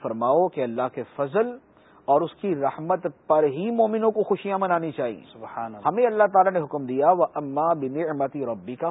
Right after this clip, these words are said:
Speaker 1: فَحَدِّثْ، اور اپنے رب کی نعمت کا خوب چرچا کرو۔
Speaker 2: بے شک۔
Speaker 1: قرآن پاک کے اندر بنی اسرائیل کو بار بار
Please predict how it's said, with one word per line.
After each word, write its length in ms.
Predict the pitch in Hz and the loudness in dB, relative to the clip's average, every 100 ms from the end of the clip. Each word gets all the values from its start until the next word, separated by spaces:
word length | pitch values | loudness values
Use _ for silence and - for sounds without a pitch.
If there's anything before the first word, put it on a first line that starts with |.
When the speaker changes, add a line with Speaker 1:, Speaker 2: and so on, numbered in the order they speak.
| - | -6
Speaker 1:
فَحَدِّثْ، 640 | 131 - - - 220 - _ _ - - - | -8 -8 -12 -2 -2 -2 _ _ -20 -20 2
اور 160 | 165 190 - | 6 6 4
اپنے 580 | 147 - 165 180 196 202 | 0 0 -6 -4 -6 -6
رب 440 | 156 123 143 185 175 - | -8 0 6 6 4 -6
کی 160 | 180 196 | -8 -8
نعمت 600 | 156 147 160 180 180 151 | -6 -2 0 2 0 0
کا 140 | 190 | -2
خوب 280 | 185 165 185 | 0 0 0
چرچا 460 | 180 190 190 - 214 | -2 -4 -2 4 4
کرو۔ 240 | 196 131 - _ | 4 0 -2 _
Speaker 2:
بے 60 | 113 | -20
شک۔ 340 | - - _ | -20 -20 _
Speaker 1:
قرآن 300 | - 160 202 247 | 0 2 2 4
پاک 240 | 196 185 185 | 6 6 4
کے 100 | 170 | -2
اندر 260 | 151 185 | 0 -2
بنی 300 | 160 156 190 | 0 -2 -2
اسرائیل 360 | 196 190 175 185 | -4 2 2 4
کو 140 | 202 | 2
بار 280 | 170 147 147 | 2 4 6
بار 200 | 156 202 | 8 6